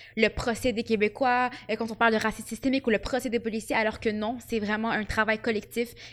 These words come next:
Euh, je pense que c'est des arguments qui sont très, euh, très importants, ce que vous venez d'amener. Euh,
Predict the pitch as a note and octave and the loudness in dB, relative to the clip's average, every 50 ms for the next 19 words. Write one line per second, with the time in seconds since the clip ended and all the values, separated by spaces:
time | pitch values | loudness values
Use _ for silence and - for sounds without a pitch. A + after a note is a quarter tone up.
0 | - F#3 G#3 G3+ - - A#3+ B3 A#3 - A#3 A3+ G3+ A3 G#3+ G#3 G3+ G#3+ G#3 G#3 | -2 -2 -2 -2 -2 -4 -4 -4 -4 -4 -4 0 0 -2 -4 -4 -8 -8 -8 -8
1 | A3 - - G#3 G3+ - - A#3 A3 G#3 G3+ F#3+ F#3 F3+ F3+ F3 - - - - | -8 -8 -10 -12 -10 -8 -6 -4 -2 -2 -2 -2 -2 -4 -6 -10 -12 -10 -4 -2
2 | C4 A#3 A3+ A3 A3 G3+ G3 A#3 B3 - - A#3 G3+ G3+ G3+ G3+ G#3 G#3 G3+ G3+ | 0 0 2 0 0 -2 0 -4 -4 -4 -6 -8 -6 -6 -8 -6 -6 -2 -2 -2
3 | F#3+ G3 G3+ G#3 B3 F#4+ - - - - - - - A#3 A3+ A3+ | 0 0 -2 -2 -4 -4 -6 -8 -14 -14 -10 -2 0 2 2 2